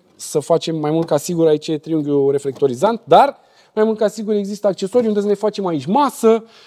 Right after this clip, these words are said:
să gătim o omletă, o ce ne place nouă. Portbagajul cu banchetele în poziția normală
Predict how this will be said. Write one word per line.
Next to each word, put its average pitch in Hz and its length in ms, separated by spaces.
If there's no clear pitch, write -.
să - 160
gătim 190 380
o 185 120
omletă, 214 380
o 165 240
ce 165 520
ne 151 140
place 156 320
nouă. 277 300
Portbagajul 269 640
cu 247 340
banchetele 214 560
în 196 80
poziția 190 400
normală 214 560